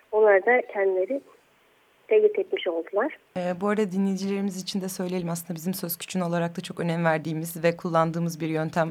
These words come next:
Speaker 2: e, katılım basamağı üzerinden çocuk katılımını e, tanımlamak. E, Söz Küçüğü'nün web sayfasında, Söz Küçüğün Radyo diye,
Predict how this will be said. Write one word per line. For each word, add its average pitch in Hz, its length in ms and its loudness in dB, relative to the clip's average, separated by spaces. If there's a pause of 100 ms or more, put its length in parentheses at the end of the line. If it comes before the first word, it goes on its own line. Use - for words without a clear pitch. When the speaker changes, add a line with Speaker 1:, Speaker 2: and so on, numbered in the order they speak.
Speaker 2:
e, - 180 -2
katılım 170 380 -4
basamağı 160 400 -2
üzerinden 156 400 -2
çocuk 170 280 -10
katılımını 165 560 -4 (540)
e, 165 240 0
tanımlamak. 180 720 0 (100)
E, 170 380 2
Söz 185 240 -2
Küçüğü'nün 190 440 0
web 196 180 0
sayfasında, 170 540 -2
Söz 175 240 -6
Küçüğün 180 300 -4
Radyo 170 300 0
diye, 170 220 0